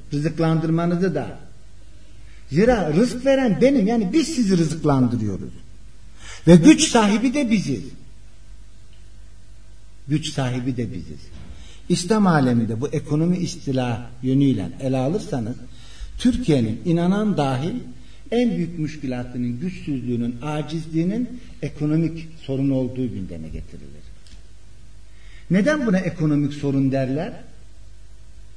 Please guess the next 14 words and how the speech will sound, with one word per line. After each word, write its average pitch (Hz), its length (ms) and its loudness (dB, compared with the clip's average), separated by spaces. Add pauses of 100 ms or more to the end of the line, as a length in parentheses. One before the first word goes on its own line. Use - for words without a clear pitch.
(420)
Birçok 233 420 4
kelimeyle 170 800 4
bizimle 139 360 4
oynadıkları 139 760 6
gibi, 160 420 4 (2500)
bakın 208 400 4
İs-, - 220 -6
İslam 202 340 0
hukukunda 143 640 0
bunun 160 180 0
karşılığı 147 760 -4
nedir 151 320 2
diye 127 220 -2
kullansanız 151 540 -2